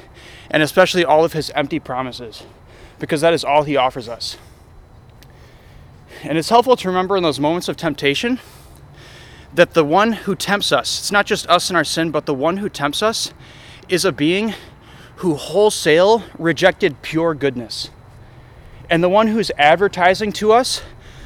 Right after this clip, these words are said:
some fleeting pleasure or envy or sloth or pride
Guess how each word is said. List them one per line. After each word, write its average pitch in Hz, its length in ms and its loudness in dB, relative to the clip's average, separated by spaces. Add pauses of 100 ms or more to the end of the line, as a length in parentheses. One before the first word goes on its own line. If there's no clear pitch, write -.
some 202 240 -2
fleeting 202 420 -4
pleasure 175 460 0 (920)
or 170 200 0
envy 160 400 -2 (440)
or 160 100 2
sloth 156 580 0 (560)
or 160 140 -2
pride 151 560 2